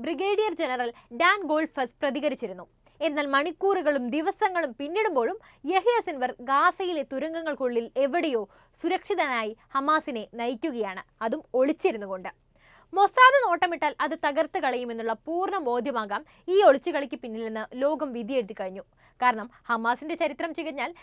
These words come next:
തങ്ങളുടെ ഒട്ടുമിക്ക നേതാക്കന്മാരുടെയും ക്രൂരമായ കൊലപാതകം മൊസാദിന്റെ കൈകൾ കൊണ്ടാണ്. അതിൽ പക വീട്ടാനുണ്ടെങ്കിലും അത് വീട്ടാൻ തങ്ങളെ കൊണ്ട് എത്ര ശ്രമിച്ചിട്ടും സാധിക്കുന്നില്ലല്ലോ. അറുപത്തൊന്നുകാരനായ യഹിയ സിൻവർ ഒക്ടോബർ ഏഴിലെ ആക്രമണത്തിന്റെ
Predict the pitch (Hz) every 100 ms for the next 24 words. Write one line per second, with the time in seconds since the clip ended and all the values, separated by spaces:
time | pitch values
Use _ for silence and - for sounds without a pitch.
0 | _ 381 403 392 381 - 453 415 392 330
1 | 339 359 381 349 330 330 320 320 359 381
2 | 440 427 370 339 311 277 277 254 247 233
3 | - - 330 - 381 370 349 349 262 247
4 | 269 262 202 185 190 _ _ _ - 240
5 | 269 - 233 311 370 330 381 392 349 277
6 | 262 381 - 359 392 349 392 440 403 339
7 | 320 370 415 403 349 320 415 392 349 311
8 | 339 294 269 - _ - 381 381 403 349
9 | 254 220 202 196 - _ _ _ _ -
10 | 381 440 523 523 523 403 320 320 302 285
11 | 277 285 349 392 - 254 214 _ - 285
12 | - 466 427 330 311 311 277 - 285 302
13 | 349 320 277 285